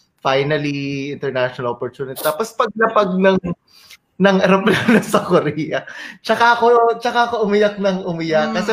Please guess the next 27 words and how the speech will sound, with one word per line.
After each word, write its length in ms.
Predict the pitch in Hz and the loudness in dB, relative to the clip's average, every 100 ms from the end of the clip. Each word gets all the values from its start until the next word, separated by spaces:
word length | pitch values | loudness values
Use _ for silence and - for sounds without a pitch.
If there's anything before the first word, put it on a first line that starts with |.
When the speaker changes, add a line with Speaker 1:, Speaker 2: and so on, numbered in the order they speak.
| 214 | 2
Speaker 1:
parang 320 | 214 220 202 | 2 2 2
dun 160 | 202 208 | 2 2
ko 180 | 208 | 0
na, 240 | 190 185 180 | 2 2 0
ah, 220 | 202 208 | -2 -4
shit, 340 | - - 190 _ | -6 -10 -10 _
totoo 340 | 180 185 160 | -14 -12 -12
na. 240 | 151 147 147 _ _ _ _ | -12 -14 -16 _ _ _ _
Wala 260 | - 160 165 | -6 -2 -2
na 140 | 165 | -2
yung 100 | 175 | -4
family 540 | 175 151 143 160 160 170 | -2 -2 0 -2 -4 -4
ko, 220 | 165 151 | -2 -4
tas 240 | 151 147 - | -4 -10 -4
wala 320 | 139 139 135 160 | -2 0 -2 -4
pa 80 | |
siya. 420 | 156 170 147 143 139 _ _ _ _ | -2 0 2 0 -4 _ _ _ _
Tas 240 | - 156 - | -8 -8 0
parang, 540 | 170 156 156 151 151 | 2 4 2 -2 -8
sh-, 220 | - - _ _ | -12 -20 _ _
mag-isa 640 | - 123 156 - 175 165 156 | -20 -18 -14 -4 -2 -2 -2
ako, 420 | 160 160 156 151 | -2 -2 0 0
wala 160 | 139 | 0
akong 220 | 139 147 147 | -2 -6 -8
kakilala. 840 | 135 147 147 156 156 147 143 143 | -8 -4 -2 0 0 -2 -6 -6
Speaker 2:
Mm. 60 | |
Speaker 1:
So, 400 | 147 151 147 147 | -10 -12 -12 -14